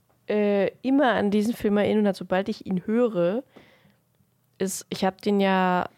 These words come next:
einmal geguckt, da, oder das erste Mal, glaub ich, sogar geguckt, da war ich noch sehr jung, sechs oder sieben vielleicht.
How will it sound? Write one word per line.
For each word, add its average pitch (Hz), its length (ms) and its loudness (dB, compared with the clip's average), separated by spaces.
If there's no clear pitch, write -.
einmal 196 460 2
geguckt, - 1120 -6
da, - 160 -4
oder 175 220 0
das 151 160 -2
erste 170 240 -2
Mal, 208 80 2
glaub 196 200 0
ich, 208 100 0
sogar 190 240 2
geguckt, 180 260 -6
da 165 100 0
war 160 120 0
ich 165 100 -4
noch 165 160 -4
sehr 151 300 0
jung, 180 580 0
sechs - 580 -12
oder 139 220 -2
sieben 165 400 -6
vielleicht. - 640 -4